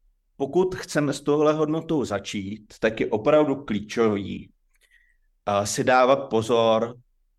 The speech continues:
co si pouštíme těmi pěti, e, smysly dovnitř. Jak říká, nevím, jestli to říká teda náš svámíči nebo jiných svámí, mě už se to plete,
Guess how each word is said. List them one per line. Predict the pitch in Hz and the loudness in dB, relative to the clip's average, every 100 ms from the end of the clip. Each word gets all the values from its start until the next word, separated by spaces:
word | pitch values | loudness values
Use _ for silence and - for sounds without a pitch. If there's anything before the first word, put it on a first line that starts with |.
| _ | _
co | - 139 127 123 | -4 2 4 4
si | - 143 | 0 -6
pouštíme | - 127 123 - 127 123 | -2 -2 -2 -4 -2 -2
těmi | 123 120 123 120 | -4 -4 -2 -4
pěti, | 120 110 107 107 113 113 | -4 -4 -4 -4 -4 -4
e, | 113 101 _ - _ - 92 95 | -6 -14 _ -20 _ -8 -6 -6
smysly | - 113 110 110 104 101 | -2 -2 0 0 0 0
dovnitř. | - 90 87 85 - - - _ _ _ _ _ _ _ _ _ _ _ _ - - | -4 -6 -6 -10 -14 -18 -18 _ _ _ _ _ _ _ _ _ _ _ _ -16 -10
Jak | 95 110 117 117 107 - | -2 2 2 0 -2 -2
říká, | 101 113 107 117 120 113 110 - - _ _ _ | -2 -2 -2 4 4 4 2 -4 -16 _ _ _
nevím, | 107 120 | -2 0
jestli | 127 123 | 0 0
to | 127 | -2
říká | 131 131 131 | 0 4 4
teda | 127 123 123 107 - - - | 4 4 2 0 -8 -18 -10
náš | 104 110 120 | -2 0 0
svámíči | 117 139 135 139 131 135 | 2 2 4 2 -2 -2
nebo | 131 127 | -2 -2
jiných | 113 110 131 - | -2 -2 -4 -4
svámí, | 127 123 131 | -2 -2 -2
mě | 127 | -2
už | 131 | -4
se | - | -6
to | 139 | -8
plete, | - 110 135 131 | -4 -2 0 -2